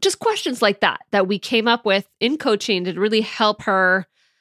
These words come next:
begin to make decisions about all of these various things that would come in, like a meeting request. She would put it through the set of criteria.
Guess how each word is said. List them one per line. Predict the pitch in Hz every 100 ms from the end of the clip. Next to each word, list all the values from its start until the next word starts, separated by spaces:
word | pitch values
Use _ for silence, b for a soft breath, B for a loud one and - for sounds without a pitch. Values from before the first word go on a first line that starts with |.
| _ _ _ -
begin | 220 180 208 214
to | - 226 202
make | 196 190 208 220 - - - _
decisions | 220 - 302 277 202 180 185
about | 185 180
all | 151 180 196
of | 214
these | 202 185
various | 196 202 190 185 -
things | 320 311
that | 196
would | 151 -
come | 190
in, | 190 160
like | 165
a | 180
meeting | 196 233 233 180
request. | 170 - 175 117 - - -
She | -
would | 175 165
put | 240
it | 208 -
through | 196
the | 170
set | 165 196
of | 180 -
criteria. | 190 165 202 160 117 120